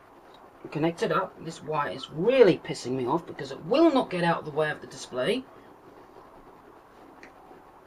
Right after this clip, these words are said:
Okay. Just get that to stay on there. Okay, we're reading about two point two amps on the meter.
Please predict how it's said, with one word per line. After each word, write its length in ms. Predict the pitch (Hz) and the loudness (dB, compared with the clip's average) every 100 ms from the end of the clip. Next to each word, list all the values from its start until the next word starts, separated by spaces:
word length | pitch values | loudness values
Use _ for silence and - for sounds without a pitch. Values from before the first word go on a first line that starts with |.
| - - - - - - - - - - - - - - - - | -20 -20 -20 -20 -20 -20 -20 -20 -20 -20 -20 -20 -20 -20 -20 -14
Okay. 380 | - 190 269 254 - - - - - - - - - - - - - - - - - - - - - - - - - - - - - - - - - - | 0 2 2 -2 -18 -20 -20 -20 -20 -20 -20 -20 -20 -20 -20 -20 -20 -20 -20 -20 -20 -20 -20 -20 -20 -20 -20 -20 -20 -20 -20 -20 -20 -20 -20 -20 -18 -12
Just 180 | - - | -10 -6
get 140 | - | -6
that 160 | 139 - | -6 -10
to 60 | |
stay 240 | 127 160 190 | -4 4 8
on 180 | 185 180 | 8 8
there. 260 | 254 311 - - - - - - - - - - - - - | 4 2 0 -14 -20 -20 -20 -20 -20 -20 -20 -20 -20 -10 -6
Okay, 300 | 285 240 170 | 4 8 8
we're 180 | 151 160 | 8 8
reading 260 | 165 165 160 | 10 10 8
about 340 | 147 131 - | 6 4 -2
two 240 | - 202 | -4 -2
point 380 | 190 175 165 - | 0 6 6 4
two 180 | - 165 | 0 4
amps 540 | 147 156 - - - - | 4 2 -2 -10 -16 -8
on 260 | 139 143 | -4 -2
the 80 | 143 | 0
meter. 460 | 143 143 - 254 | 2 0 2 0